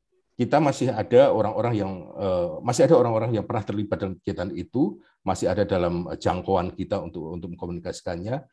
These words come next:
Mungkin sebagian kecil knowledge asset yang sudah pernah mereka akumulasi itu masih bisa kita akses. Kemudian mengenai time-bounded activity,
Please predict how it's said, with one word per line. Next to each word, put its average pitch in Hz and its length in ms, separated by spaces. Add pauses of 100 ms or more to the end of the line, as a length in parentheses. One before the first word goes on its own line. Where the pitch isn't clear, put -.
(280)
Mungkin 139 560
sebagian 104 640
kecil 175 400
knowledge 123 400
asset 110 400
yang 98 80
sudah 104 160
pernah 104 240
mereka 104 240
akumulasi 120 560
itu - 80
masih 110 240
bisa 95 160
kita - 240
akses. - 400 (960)
Kemudian 156 440
mengenai 143 560
time-bounded 120 560
activity, 92 560